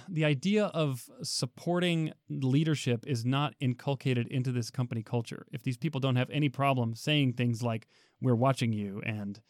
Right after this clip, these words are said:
what else did they say? "We're, you know, we're upset that an outsider was hired." You know, these are internally unsupportive behaviors. And if you can help management codify what a constructive, healthy culture is supposed to look like,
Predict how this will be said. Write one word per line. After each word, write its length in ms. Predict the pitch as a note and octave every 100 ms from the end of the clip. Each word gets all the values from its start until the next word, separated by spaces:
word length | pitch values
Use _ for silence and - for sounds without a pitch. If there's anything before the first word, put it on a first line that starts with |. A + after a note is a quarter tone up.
| _ _ _
what 140 | A#2
else 120 | A2+ A2
did 120 | A2+
they 100 | A2
say? 400 | - G#2+ G#2 - _ _ - _ _ _ _ _ _
"We're, 180 | C3+ B2+
you 120 | D3
know, 60 | A#2
we're 160 | A#2 B2
upset 520 | A2 - C3 - -
that 140 | D3 B2+
an 60 |
outsider 400 | B2 A#2+ B2+ A#2+
was 120 | A#2
hired." 320 | - B2 A#2+ A2+ _ - _
You 80 | F3+
know, 80 | D3
these 200 | D#3 A#3+
are 180 | D3 - _ _
internally 760 | F3+ F#3+ - F3 D#3 C3 B2 A#2+ _ _ _ _ _ _ _ _
unsupportive 760 | C#3+ E3 - B2 C#3+ C3 A#2 A#2 - _
behaviors. 680 | A#2+ A#2 C3 B2+ A2 A2+ - - -
And 360 | C3+ B2 B2 - _ _ -
if 180 | B2
you 80 | E3+
can 120 | F#3
help 320 | C#3+ D#3 D3 - _ _ _ -
management 640 | B2 D3+ C#3+ A2+ A2+ -
codify 640 | - D3 D3+ C3 A2+ A2 A2+ - _ _
what 380 | B2+ B2+ C3 B2 _
a 240 | B2+ A#2 A2
constructive, 560 | - A#2+ D#3+ C#3+ C3+
healthy 260 | A#2 C#3 A#2+
culture 360 | C3 C#3+ C3+ A#2+
is 160 | B2
supposed 240 | - C3+ -
to 60 |
look 160 | C3+ D#3+
like, 160 | B2+